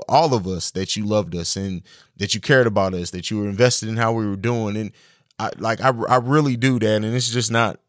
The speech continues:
hyperbole and not just for the podcast. Like, I appreciate you so much for the father that you are, and you help shape what I try to be as a father. Like, I really feel like I'm, I'm trying to live up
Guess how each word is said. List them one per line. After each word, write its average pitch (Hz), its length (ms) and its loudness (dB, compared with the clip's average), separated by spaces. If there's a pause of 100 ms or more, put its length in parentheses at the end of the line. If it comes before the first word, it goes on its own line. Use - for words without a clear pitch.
(300)
hyperbole 117 640 2
and 113 100 2
not 110 160 2
just 113 160 -4
for 107 80 -8
the 101 80 -6
podcast. 110 480 0
Like, 98 140 -6
I 98 100 0
appreciate 110 680 -2
you 113 300 -2 (380)
so 135 260 4
much 127 280 2
for 110 120 -4
the 101 80 -2
father 101 320 2
that 98 240 -4
you 92 120 -4
are, 104 220 2
and 98 100 -4
you 117 260 -2
help 117 360 0 (420)
shape - 360 2
what 95 200 -4
I 123 180 2
try 123 220 4
to 117 100 0
be 107 180 -2
as 98 100 -2
a 98 60 -8
father. 101 160 -2
Like, 101 160 2
I 117 160 4
really 127 340 0
feel 123 220 0
like 107 200 0
I'm, 104 280 2
I'm 101 160 -4
trying 120 300 2
to 104 60 -2
live 113 240 -2
up 104 220 -2